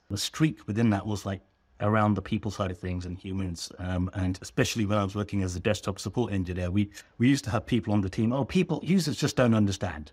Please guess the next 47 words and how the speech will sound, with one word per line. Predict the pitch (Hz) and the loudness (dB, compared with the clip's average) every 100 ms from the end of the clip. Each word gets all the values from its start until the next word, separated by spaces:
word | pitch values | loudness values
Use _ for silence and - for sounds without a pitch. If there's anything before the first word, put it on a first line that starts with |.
| _ | _
right? | 107 120 - _ _ _ _ _ | 2 2 0 _ _ _ _ _
And | 123 123 | 4 4
that, | 110 | 4
that | 127 113 | 2 4
negative | 131 127 - 101 | 4 4 2 -2
sort | - 107 | -2 -4
of | 95 | 0
thing, | 107 | 2
in, | 101 | 2
in | 101 113 | 2 4
my | 127 147 | 4 4
mind, | 127 101 | 2 2
it | |
was | 101 | 2
like, | 107 - | 0 0
"Well, | 180 170 | -2 0
no, | |
if | 165 156 | -2 0
we | 220 | 2
don't | 226 139 | 4 2
explain | - - 113 170 | 0 -4 0 2
it | 135 - | 0 -4
to | 90 | -10
them, | 87 110 | -4 -2
or | 104 101 | 0 0
we, | 113 104 _ _ | -2 -4 _ _
if | 104 - | -14 -6
we | 120 | -2
don't | 123 95 | 0 2
make | 104 98 | 0 0
things | - 98 90 | -2 -2 0
easy, | 123 117 - 107 | -2 -2 -10 -2
easy | 123 110 | 0 2
for | 92 85 | -2 -4
them, | 85 | 0
it's | 95 - | -2 0
very | 123 127 | 2 2
difficult | 110 107 104 101 98 _ _ _ _ | 2 0 -2 -2 -2 _ _ _ _
for | - 123 | 0 2
us | 113 | 2
to | - | 0
then | 107 107 | 2 2
turn | 101 107 | 4 2
around | 104 101 | 2 2
and | 98 | 0
say, | 98 95 | -2 -2
'Well, | 95 92 | -2 -6